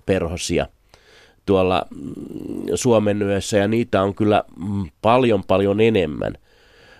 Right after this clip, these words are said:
Ja, ja niin sitten toinen, mihin voidaan verrata, on, on, on, että kuinka paljon yksi lintupesue tarvitsee hyönteisiä, siis toukkana tai,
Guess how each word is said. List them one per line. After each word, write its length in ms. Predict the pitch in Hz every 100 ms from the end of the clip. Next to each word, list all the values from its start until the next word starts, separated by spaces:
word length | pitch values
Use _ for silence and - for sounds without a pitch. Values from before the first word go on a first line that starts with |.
| - -
Ja, 280 | 107 101 -
ja 160 | 104
niin 240 | 104 101 -
sitten 400 | 104 127 135 117
toinen, 320 | 135 147 147
mihin 280 | 135 131 131
voidaan 360 | 127 127 123 120
verrata, 440 | 127 123 - 120
on, 180 | 117 120
on, 260 | - 117 117
on, 220 | 120 120
että 200 | 113 120
kuinka 300 | 135 131 117
paljon 360 | 127 120 123
yksi 280 | 131 - 135
lintupesue 1080 | 143 143 123 110 _ _ 110 104 113 98 92 - _ _ _ _
tarvitsee 600 | 104 107 98 - 110 101
hyönteisiä, 800 | 110 113 101 92 90 87 98 92
siis 280 | 104 92 -
toukkana 540 | 95 95 - 104 107 104
tai, 360 | 104 107 107